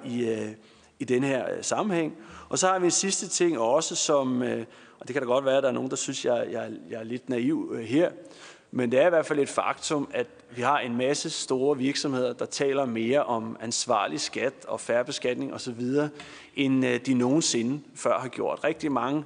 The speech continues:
øh, virksomheder har fået, øh, skattepolitikker, som de offentliggør og, øh, og, og er glade for at, øh, at tale om.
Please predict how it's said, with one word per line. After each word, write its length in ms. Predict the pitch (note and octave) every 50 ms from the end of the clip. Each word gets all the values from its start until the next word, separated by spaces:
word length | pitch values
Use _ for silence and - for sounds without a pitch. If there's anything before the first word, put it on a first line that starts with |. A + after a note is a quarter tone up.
| - - -
øh, 160 | A2+ A#2+ A2+
virksomheder 560 | C3 D3 D#3 - - D#3+ C#3+ C#3 C3+ C3+ B2+
har 140 | B2 B2+ B2
fået, 420 | A2+ - - A2+ A2+ G#2+ G#2+ G#2+ G#2+
øh, 60 | G#2+ - - - - - - -
skattepolitikker, 920 | - - - B2 C3+ E3+ F3 - - C#3+ C3+ C3 - - D3 B2+ B2+ C3+
som 280 | B2+ - - B2+ A#2 A2
de 260 | G#2+ A2 A2 A2 A2+ -
offentliggør 580 | G2 A#2 B2 - - D3 C3+ - C3+ B2 A#2+
og, 480 | A2 - - - B2 A2+ F2+ - A#2+ A#2+
øh, 120 | A2 F#2+ F#2 - - - -
og, 260 | C3 B2 A2+ A2 A2 - - - - - - -
og 240 | - A#2 A2+ A2 A2+ -
er 80 | - B2+
glade 280 | - A#2+ A2+ A2+ C3+ C#3+
for 340 | - - B2 B2 C#3 C#3 - - - - - -
at, 300 | B2+ B2+ A#2+ - - A#2
øh, 260 | A2 G#2+ G#2+ G#2+ G#2+ G2+ - - A2+
at 100 | A#2 -
tale 340 | - A2 A2 A#2+ D3 D3+ B2+
om. 200 | A2+ G#2 G2+